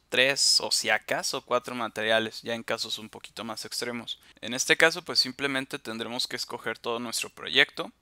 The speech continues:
todo lo que es geometrías y aplicarles un material a todo parejo. Por ejemplo, yo tengo aquí este que es simplemente un material con un color blanco, con reflexiones al máximo y un glossiness de punto cinco para que no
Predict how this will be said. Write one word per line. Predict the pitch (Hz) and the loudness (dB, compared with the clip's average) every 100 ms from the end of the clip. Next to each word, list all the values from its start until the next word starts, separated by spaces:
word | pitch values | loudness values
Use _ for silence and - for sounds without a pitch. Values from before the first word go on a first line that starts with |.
| _ _ _ - | _ _ _ -4
todo | 120 120 | 0 0
lo | 110 | -2
que | - | -6
es | 113 | -6
geometrías | - 110 104 - 131 160 - - _ _ _ _ _ _ _ - _ _ | -6 -8 -8 0 2 2 -2 -14 _ _ _ _ _ _ _ -20 _ _
y | 151 165 | 4 6
aplicarles | 143 123 113 123 123 131 131 | 6 4 4 6 6 2 -2
un | 123 | -2
material | 123 - 107 98 - - | -2 0 0 -2 -4 -8
a | 104 | -6
todo | - 117 120 127 | -2 0 0 0
parejo. | 113 98 - - _ _ | 0 0 -4 -20 _ _
Por | - 101 | -18 -14
ejemplo, | 110 110 | -12 -10
yo | 113 113 | -8 -6
tengo | 117 117 | -4 -4
aquí | 113 117 117 | -4 4 8
este | 127 - 139 | 8 6 -6
que | - 117 | -4 -6
es | - | -6
simplemente | 117 123 113 113 - 117 | -8 -8 -8 -10 -8 -8
un | |
material | 110 - 110 107 | -8 -6 -6 -4
con | - 110 | -6 -8
un | 113 | -8
color | 110 113 113 | -6 -6 -2
blanco, | 123 139 139 131 143 - _ | 4 4 2 -6 -6 -8 _
con | 110 107 | -14 -12
reflexiones | - - 104 - 113 - | -12 -10 -10 -8 -8 -6
al | 110 | -6
máximo | 110 139 - 139 143 143 123 | 0 0 0 -8 -6 -4 -4
y | 113 | -4
un | 113 117 | -8 -6
glossiness | 113 - 120 113 | -4 -4 -4 -8
de | - | -12
punto | - 107 - | -14 -12 -4
cinco | - 131 131 135 | -2 -2 -4 -8
para | - 104 104 | -2 -2 -2
que | - | -8
no | 107 110 113 120 | -12 -8 -8 -10